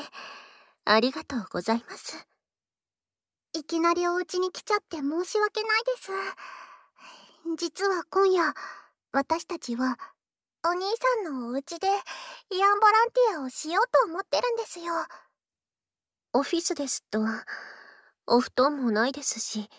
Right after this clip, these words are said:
Speaker 1: できることが限られてきますからね。お兄さんのお家なら、人の目を気にせず、のびのびとボランティアをすることができるんです。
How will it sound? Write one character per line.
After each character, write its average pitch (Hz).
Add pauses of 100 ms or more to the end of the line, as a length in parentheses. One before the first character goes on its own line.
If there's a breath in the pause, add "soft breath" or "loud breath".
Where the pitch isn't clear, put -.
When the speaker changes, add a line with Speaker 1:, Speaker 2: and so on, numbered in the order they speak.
(420 soft breath)
Speaker 1:
で 208
き 262
る 277
こ 185
と 220
が 214
限 190
ら 285
れ 359
て 311
き -
ま 220
す -
か 277
ら 226
ね。 190 (1900 loud breath)
お 226
兄 240
さ 247
ん 196
の 165 (180)
お 165
家 214
な 277
ら、 - (1120 soft breath)
人 -
の 285
目 302
を 262
気 -
に 208
せ 254
ず、 214 (560 soft breath)
の 247
び 339
の 339
び 269
と 233
ボ 202
ラ 233
ン 302
テ -
ィ 302
ア 220
を -
す -
る 254
こ 277
と 311
が 339
で 233
き -
る 359
ん 320
で 294
す。 -